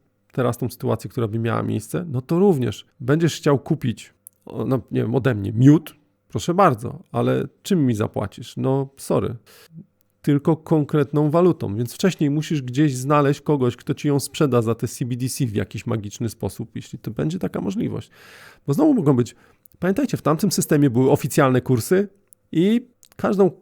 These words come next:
kasę, którą zarobiłeś z zachodu, na przykład musiałeś odsprzedać do państwa po oficjalnym kursie i kurs dolara był trzysta dola-, y, trzysta złotych. A jak szedłeś do konika, był dwa tysiące. Więc ja też jako dziecko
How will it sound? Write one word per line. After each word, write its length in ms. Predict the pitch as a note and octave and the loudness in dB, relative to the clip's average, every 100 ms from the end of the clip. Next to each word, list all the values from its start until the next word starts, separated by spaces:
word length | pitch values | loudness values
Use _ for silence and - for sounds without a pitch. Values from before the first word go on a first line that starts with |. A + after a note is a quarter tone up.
| _ | _
kasę, 340 | - E3 C3 | -10 -6 -8
którą 260 | - B2+ B2 | -2 -2 2
zarobiłeś 560 | C3 C3 C3 A#2+ G#2 | 2 2 2 -2 -2
z 80 | A#2 | -8
zachodu, 480 | G#2+ B2 C3 G#2 B2 | -6 -6 -4 -4 -4
na 80 | A#2+ | -6
przykład 220 | - C3+ | -6 -8
musiałeś 340 | C3+ C#3 C#3+ | -4 -4 -2
odsprzedać 500 | C3 - - A#2+ B2 | -4 -6 -4 -2 -2
do 80 | A#2+ | -4
państwa 540 | - A#2 A2 - D3+ E3 _ | -4 -4 -4 -4 -4 -4 _
po 120 | F#3 | -2
oficjalnym 500 | F#3 F3+ G3 F#3 G3 | 0 0 0 2 2
kursie 300 | G3 G3 - | 0 0 0
i 60 | B2 | -2
kurs 200 | C#3 B2 | -2 0
dolara 320 | C#3 C3+ C#3 | 2 4 4
był 120 | C#3+ | 2
trzysta 340 | - F3 - A#2+ | 0 -2 0 0
dola-, 400 | A#2 A2+ C3 C3 | 0 0 0 0
y, 40 | |
trzysta 300 | - D#3 B2+ | 0 -2 -2
złotych. 400 | G#2+ G#2+ A2+ - _ - | -2 -8 -12 -20 _ -4
A 120 | C#3+ | 2
jak 160 | D3+ - | 2 2
szedłeś 300 | F3 D#3 C#3 | 2 4 4
do 120 | D#3 | 2
konika, 420 | E3 D3 C#3 E3+ E3 | 2 2 2 0 0
był 160 | G3 F#3 | -4 2
dwa 160 | G#3 | 2
tysiące. 560 | G#3 G3+ E3 B2+ - A2 _ - | 2 2 2 0 -4 -12 _ 2
Więc 260 | D3 C3+ - - _ | 2 0 -10 -20 _
ja 100 | F#3 | 0
też 160 | B3 G3+ | 2 4
jako 200 | F3 C#3+ | 4 4
dziecko 380 | C3+ F#3 F#3 | 4 2 0